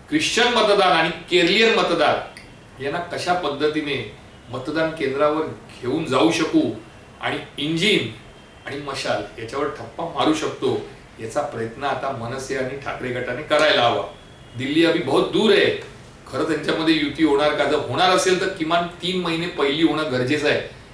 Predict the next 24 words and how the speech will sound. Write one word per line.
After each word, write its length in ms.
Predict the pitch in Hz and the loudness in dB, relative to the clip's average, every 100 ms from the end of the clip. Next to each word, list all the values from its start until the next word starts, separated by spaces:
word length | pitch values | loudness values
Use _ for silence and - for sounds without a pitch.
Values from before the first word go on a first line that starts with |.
| - - | -18 -10
कारण 300 | 135 - 147 | -8 -4 2
ऐनवेळी 400 | 165 180 170 165 | 2 4 4 6
जर 100 | 165 | 6
एक 300 | 156 160 - | 4 2 2
पंधरा 260 | 147 156 170 | 2 4 4
वीस 160 | 170 | 4
दिवसापूर्वी 560 | 160 160 175 165 160 170 | 2 2 2 4 4 4
युती 280 | 160 - 175 | 4 2 0
घोषित 320 | 139 135 165 | 0 0 -2
केली 360 | 165 170 170 135 110 - - - | 2 4 4 2 0 -10 -16 -8
तर 80 | 135 | -4
त्याचा 200 | 143 156 | -2 -2
सर्वाधिक 520 | 127 127 147 160 156 | -2 2 4 2 0
फटका 240 | 131 123 160 | -6 -2 -2
या 80 | |
दोन 240 | 165 139 - | 0 0 0
पक्षांना 340 | - - 151 151 | -4 -4 -2 0
बसू 280 | 127 - 156 | -2 0 0
शकतो, 320 | 156 - 127 | 0 -2 0
कारण 240 | 147 170 | 0 0
दोन्ही 200 | 160 170 190 | 2 2 2
पक्षामध्ये 560 | 180 - 185 185 180 180 | 0 0 2 2 4 4
इच्छुक 420 | 165 - 180 170 | 4 2 0 4
आहेत, 280 | 165 165 | 4 4